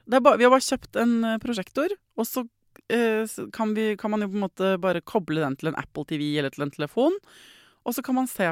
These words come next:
på filmer og alt mulig, og det er, det har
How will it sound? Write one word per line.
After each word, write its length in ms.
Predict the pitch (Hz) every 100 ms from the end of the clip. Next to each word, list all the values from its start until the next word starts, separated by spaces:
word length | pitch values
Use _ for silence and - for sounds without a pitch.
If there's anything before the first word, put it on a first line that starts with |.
| -
på 200 | 190 190
filmer 480 | - 247 190 185 202
og 160 | 185
alt 60 | 185 190
mulig, 200 | 185 262 -
og 80 |
det 100 | 208 -
er, 280 | 208 220 254 - _ _ _ _ _ _ _ _ _ _ _ - 190
det 100 | 202
har 160 | 254